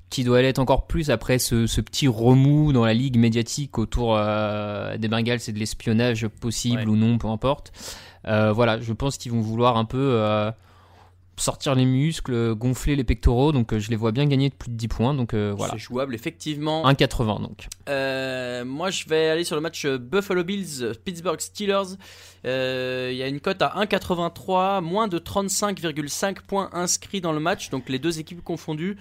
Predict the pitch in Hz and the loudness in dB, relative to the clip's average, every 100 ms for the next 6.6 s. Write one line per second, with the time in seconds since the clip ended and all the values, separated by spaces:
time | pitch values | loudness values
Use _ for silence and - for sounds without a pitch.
0 | - - - - 117 117 117 120 120 131 | -14 -20 -18 -6 -2 0 0 0 0 -2
1 | 170 175 165 165 - 139 135 - - - | -4 -4 0 2 2 -2 -2 -4 -10 -8
2 | 135 120 135 147 151 127 107 107 110 101 | -8 -6 -4 -2 0 0 0 -2 -2 -2
3 | 131 - 160 - 156 160 127 123 151 - | -4 -4 -4 -4 -4 -2 0 0 0 -2
4 | 170 - 165 - 165 160 165 151 123 120 | -6 -6 -8 -2 2 4 6 4 2 -2
5 | 120 113 120 135 123 127 143 - 131 117 | -4 -2 -2 -4 -4 -6 -6 -4 -2 0
6 | 147 131 - 139 180 | 0 -2 -4 -4 -4